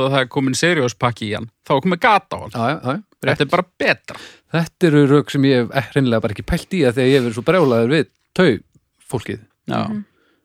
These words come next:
Speaker 2: En ég held að séu, þú veist, já, ok, ég get keypt það þegar fólk er bara, er, þetta er bara betra, praktískara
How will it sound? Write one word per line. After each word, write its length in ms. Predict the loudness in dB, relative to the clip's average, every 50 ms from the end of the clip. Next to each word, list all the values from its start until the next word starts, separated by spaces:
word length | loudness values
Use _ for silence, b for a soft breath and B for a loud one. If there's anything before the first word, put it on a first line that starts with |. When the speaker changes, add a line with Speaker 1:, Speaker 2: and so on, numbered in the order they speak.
| _ _ _ _ _ _ _ _ _ _ _ _ -4
Speaker 2:
En 500 | 0 0 2 2 2 2 2 0 0 -2 -4 _ _ _ _ _ _ _ _ _ _ -20 -20 -16 -14
ég 100 | -10 -8
held 140 | -6 -4
að 80 | 0 2
séu, 160 | 2 2 2
þú 320 | 0 -2 -10 -8 -6 -6 -6
veist, 320 | -6 -8 -12 -16 -18 -20 -20 -10 _
já, 120 | 0 0 0
ok, 220 | 2 0 0 0 2 0 0 2
ég 140 | 0 0 0
get 160 | 0 -2 -2 0
keypt 200 | 0 0 2 2
það 180 | 2 2 4 4
þegar 160 | 4 2 2
fólk 220 | 0 -2 0 0 -2
er 40 | 0
bara, 240 | 2 4 4 6 6 4 4 2 0 -4 -12 -18 -14 -10
er, 260 | -6 -4 -2 -2 -2 -4
þetta 140 | -2 -2 -2
er 40 | -2
bara 160 | -2 -6 -4 _
betra, 320 | -2 0 0 -2 -4 -8 -4
praktískara 640 | -2 -2 -2 -2 _ -8 -4 0 0 0 0 -2 -4